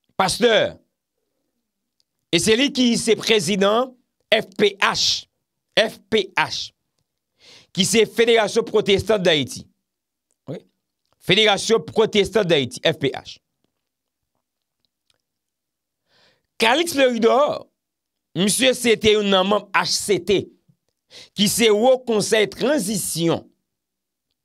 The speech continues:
ki te gen ladan l Milan Maniga kòm prezidant.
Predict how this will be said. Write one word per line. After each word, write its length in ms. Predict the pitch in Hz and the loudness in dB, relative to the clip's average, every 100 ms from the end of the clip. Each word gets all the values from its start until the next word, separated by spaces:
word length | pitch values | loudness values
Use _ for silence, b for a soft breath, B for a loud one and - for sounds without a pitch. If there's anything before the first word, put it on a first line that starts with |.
| - | -4
ki 80 | 170 | 0
te 80 | 190 | 2
gen 100 | 202 | 2
ladan 380 | 185 185 247 302 | 2 2 0 -2
l 0 | - _ _ _ _ _ - | -10 _ _ _ _ _ -10
Milan 320 | 110 143 190 | -2 0 2
Maniga 400 | 190 185 190 175 | 0 0 0 0
kòm 160 | 170 160 | 0 -2
prezidant. 600 | 151 147 156 165 226 - | -2 -4 0 0 0 -6